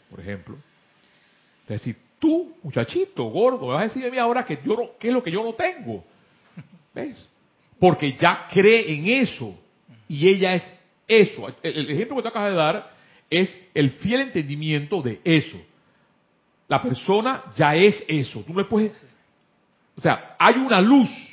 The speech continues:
Y es por eso que los maestros hablan, la misericordia. Hay una luz que siempre brilla en el corazón del hombre, en el corazón de la mujer. M. Fox curaba a las personas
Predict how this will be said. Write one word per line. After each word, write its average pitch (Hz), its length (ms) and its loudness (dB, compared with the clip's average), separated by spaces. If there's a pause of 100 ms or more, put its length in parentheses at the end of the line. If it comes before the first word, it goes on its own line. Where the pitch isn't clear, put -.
(2000)
Y 143 80 -2
es 139 40 0
por 208 160 2
eso 226 140 -2
que 233 60 -2
los 156 100 0
maestros 147 400 -4
hablan, 143 360 -2 (220)
la 131 100 -2
misericordia. 131 1120 0 (1080)
Hay 160 160 4
una 202 160 0
luz 220 200 0
que 190 120 0
siempre 202 480 -2
brilla 143 580 -4
en 107 120 -12
el 107 80 -10
corazón 113 400 -10
del 156 160 0
hombre, 160 300 -2
en 104 60 -8
el 95 60 -14
corazón 156 220 -10
de 156 80 -2
la 143 60 -8
mujer. 143 360 4 (720)
M. 190 220 2
Fox 196 360 0 (100)
curaba 175 480 4
a 127 40 0
las 120 160 -4
personas 113 560 -6